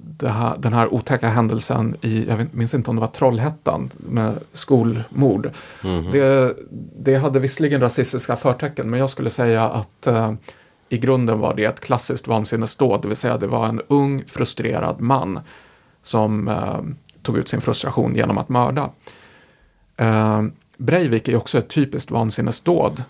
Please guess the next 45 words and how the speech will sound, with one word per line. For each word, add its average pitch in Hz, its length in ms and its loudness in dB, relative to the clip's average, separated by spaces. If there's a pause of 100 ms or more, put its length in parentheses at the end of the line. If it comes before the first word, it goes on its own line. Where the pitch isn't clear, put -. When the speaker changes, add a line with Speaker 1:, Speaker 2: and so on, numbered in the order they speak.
(140)
Speaker 1:
Där, 131 720 2 (100)
alltså, 117 540 0 (680)
de 117 280 0
politiska, 127 880 0 (760)
eh, 107 600 2 (440)
saker 120 320 -2
som 120 140 -4
han 110 180 -2
sa 120 280 2
och 120 200 0
han 113 160 -2
skrev - 220 -2
ett 127 80 -2
manifest 120 480 0
och 127 80 0
så 127 80 -4
vidare, 117 280 2
det, 120 440 2 (100)
det 131 160 0
är 131 40 4
bara 127 200 2
blaha, 113 360 2
blaha. 135 460 0
Det, 127 200 2 (120)
det 120 180 2
är, 117 380 0
eh, 113 160 2 (1200)
det 127 120 -2
är - 20 4
inte 143 160 0
det 143 180 2
som 120 160 0
är 113 40 2
det 113 40 4
viktiga, 120 340 2
utan 117 200 0
det 117 80 2
viktiga 135 320 2
här 113 240 2
är 117 80 4
att 113 120 -4
se 120 220 0
att 82 200 -2
han, 107 440 0
eh, 107 340 0